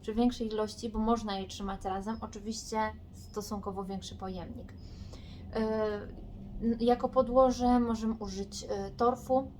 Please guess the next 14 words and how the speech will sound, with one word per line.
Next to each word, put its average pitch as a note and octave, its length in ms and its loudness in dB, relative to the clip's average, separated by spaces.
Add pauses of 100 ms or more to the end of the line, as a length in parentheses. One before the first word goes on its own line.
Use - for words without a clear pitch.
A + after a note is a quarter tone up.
który A3+ 500 0 (300)
bardzo A#3 240 0
fajnie A#3+ 320 0
trzyma A#3 320 -2
wilgoć. A#3+ 360 4 (400)
Ja A#3 100 6
osobiście A3+ 720 0 (360)
mam A3+ 260 4
tutaj A3 300 0
położone G#3 540 -4
ręczniki A3+ 460 -2
papierowe, A3 600 -2 (100)
dlatego G#3 640 -4
że, F#3 360 -8